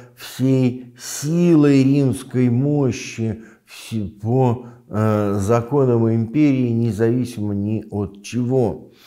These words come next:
М, вот, измена есть измена. И, соответственно, м,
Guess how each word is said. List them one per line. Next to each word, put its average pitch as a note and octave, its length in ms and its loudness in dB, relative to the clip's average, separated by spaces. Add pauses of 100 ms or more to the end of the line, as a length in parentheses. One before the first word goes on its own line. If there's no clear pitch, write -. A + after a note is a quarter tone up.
(320)
М, F#2 800 -6 (480)
вот, G#2 520 -2
измена G#2 420 -2
есть G2 340 -4
измена. A2 520 -4 (720)
И, G2 120 -8
соответственно, A#2 1120 -4 (320)
м, F#2 720 -6